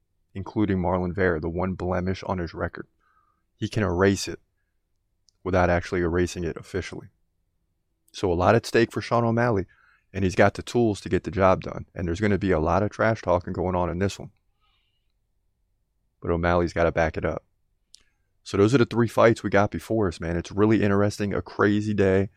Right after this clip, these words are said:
sensory overload once again, because, you know, you got these three big fights announced, and then you gotta chew on it for a minute and think about it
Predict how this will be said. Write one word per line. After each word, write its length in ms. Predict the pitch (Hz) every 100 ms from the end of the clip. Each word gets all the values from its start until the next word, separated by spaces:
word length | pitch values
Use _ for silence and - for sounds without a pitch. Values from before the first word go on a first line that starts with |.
| _ _
sensory 560 | - - 98 104 120 107
overload 600 | 101 98 95 92 95 95
once 260 | 95 104
again, 380 | - 95 90 90 - _ _ _ _ _ _
because, 520 | - 107 92 92 - _ _ _ _ _ _ - _
you 120 | 135
know, 60 | 107
you 140 | 95
got 160 | 95 104
these 180 | 104 92
three 160 | 113
big 220 | 101 98 -
fights 260 | 107 104
announced, 400 | 95 95 113 107
and 80 | 101
then 100 | 101
you 60 | 101
gotta 180 | 95
chew 300 | 90 - 120
on 140 | 110 113
it 80 | 107
for 160 | 117
a 40 | 107
minute 300 | 113 117 101
and 100 | 85
think 200 | 107 107
about 260 | 107 110
it 160 | 110